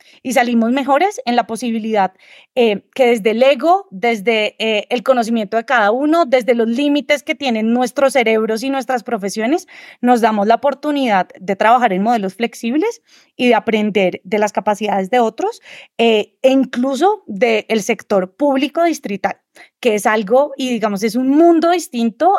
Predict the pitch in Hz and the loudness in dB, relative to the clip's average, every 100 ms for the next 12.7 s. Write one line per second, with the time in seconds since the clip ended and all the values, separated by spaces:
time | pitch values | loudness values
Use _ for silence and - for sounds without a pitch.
0 | - 247 233 233 214 190 233 226 233 240 | 0 -2 -2 -4 -4 -4 -2 -2 -4 -2
1 | 285 285 262 226 214 214 196 208 269 330 | 0 2 0 -2 -4 -4 -2 0 2 2
2 | 359 - - - 233 202 226 220 - 254 | -2 -8 -20 -6 -4 -4 -8 -8 -6 -4
3 | 247 247 285 269 277 277 262 220 196 262 | -4 -4 -4 -2 -2 -2 -4 -2 0 0
4 | 339 - 208 208 - - - 240 254 233 | 0 -4 -8 -8 -10 -20 -10 -2 0 2
5 | 226 196 330 294 277 247 233 247 254 311 | 0 2 2 2 0 2 2 0 0 0
6 | 220 262 - - 226 247 220 214 202 381 | 0 -2 -8 -8 -4 -4 0 -2 -2 -6
7 | 415 - - - - 240 226 202 233 311 | -8 -18 -20 -14 -2 0 0 2 2 4
8 | 311 294 277 247 - 233 233 233 233 226 | 4 2 2 -2 -2 -4 -2 -2 -4 -4
9 | 214 196 185 185 208 220 214 208 214 202 | -4 -4 -4 -2 -2 0 2 2 2 0
10 | - 233 240 240 - 190 190 202 208 208 | -6 -6 -4 -4 0 0 0 -4 -4 -4
11 | 233 240 240 220 196 196 208 202 226 233 | -4 -4 -4 -6 -6 -4 -4 -2 -2 -2
12 | - 190 208 214 214 214 | -8 -6 0 2 0 -2